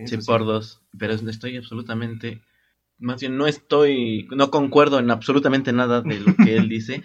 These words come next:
Speaker 2: <laughs>
Speaker 1: aunque tiene razón de sus argumentos, no creo que sea
Speaker 2: Sí.
Speaker 1: motivo como para decir que,
Speaker 2: Sí.
Speaker 1: que Chespirito es malo. Pero bueno, no, eh,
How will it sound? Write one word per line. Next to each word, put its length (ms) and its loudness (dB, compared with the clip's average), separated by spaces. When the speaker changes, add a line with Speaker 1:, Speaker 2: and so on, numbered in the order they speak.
Speaker 2:
<laughs> 100 -20
Speaker 1:
aunque 340 0
tiene 320 6
razón 480 0
de 120 -4
sus 160 -6
argumentos, 720 -4
no 260 -4
creo 180 -4
que 100 -6
sea 360 -2
Speaker 2:
Sí. 140 -16
Speaker 1:
motivo 440 -6
como 180 -8
para 160 -6
decir 220 -12
que, 160 -14
Speaker 2:
Sí. 120 -10
Speaker 1:
que 120 -14
Chespirito 520 -8
es 80 -10
malo. 300 -12
Pero 160 4
bueno, 220 6
no, 180 4
eh, 140 4